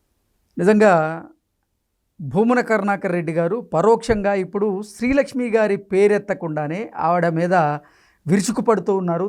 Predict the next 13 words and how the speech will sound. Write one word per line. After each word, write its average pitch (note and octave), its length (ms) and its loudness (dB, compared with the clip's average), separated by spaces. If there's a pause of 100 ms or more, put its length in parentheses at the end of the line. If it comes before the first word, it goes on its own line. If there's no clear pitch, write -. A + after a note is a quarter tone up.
తీవ్ర F#3+ 280 0
స్థాయిలో E3 380 0 (200)
ఆరోపణలు, F3+ 540 0 (120)
విమర్శలు E3 460 -2
చేస్తూ C3+ 320 -6
ఉన్నారు. A#2 240 -6 (520)
ముప్పై F3+ 360 2 (100)
ఐదేళ్ల G#3 360 0 (100)
సర్వీసులో G3+ 480 -4 (460)
ఆవిడ F#3+ 180 4 (600)
కొన్ని A3+ 200 4 (180)
వేల B3+ 240 6 (120)
కోట్ల B3 240 -2